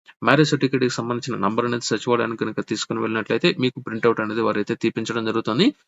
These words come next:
లేదా ఇప్పటివరకు మీకు మ్యారేజ్ సర్టిఫికెట్ కనుక లేకపోయినట్లయితే వెంటనే మీరు సచివాలయానికి వెళ్ళి అప్లై అనేది చేసుకున్నట్లయితే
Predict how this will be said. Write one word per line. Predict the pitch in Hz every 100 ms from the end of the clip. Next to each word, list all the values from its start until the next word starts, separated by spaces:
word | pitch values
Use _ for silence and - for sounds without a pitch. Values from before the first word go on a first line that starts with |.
| _
లేదా | 139 156 170
ఇప్పటివరకు | 143 147 143 139
మీకు | 135 131
మ్యారేజ్ | 113 117 123
సర్టిఫికెట్ | 120 120 120
కనుక | 117 110 104
లేకపోయినట్లయితే | 101 107 113 110 104 110 107
వెంటనే | 147 113 117 123
మీరు | 117 113
సచివాలయానికి | 104 - 117 113 110 107
వెళ్ళి | 104
అప్లై | 95 110
అనేది | 107 107 -
చేసుకున్నట్లయితే | 104 - 110 104 110 202